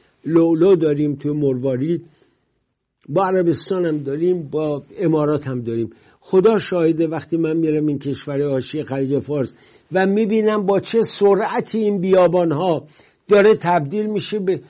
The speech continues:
آقا مگه می‌تونه کسی باور کنه؟ دبی مگه چی داره؟ یه عده ساختمون رفتن بالا، برج خلیفه غیره،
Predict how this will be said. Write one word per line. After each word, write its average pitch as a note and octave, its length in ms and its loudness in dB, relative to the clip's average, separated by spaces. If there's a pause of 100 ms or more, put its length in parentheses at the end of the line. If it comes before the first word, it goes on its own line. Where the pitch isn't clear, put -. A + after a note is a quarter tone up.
(200)
آقا G3+ 400 -10
مگه F#3 340 -2
می‌تونه A#3 540 -2
کسی G#3 400 -4
باور F3+ 420 0
کنه؟ - 200 -6 (320)
دبی A#3+ 420 6
مگه A3+ 360 2
چی - 440 0
داره؟ D#3 540 2 (640)
یه B3 180 4
عده C4 240 6
ساختمون A3 540 -2
رفتن G#3 420 -2
بالا، F#3 280 2
برج F#3+ 380 0
خلیفه E3+ 500 -4
غیره، F3 540 0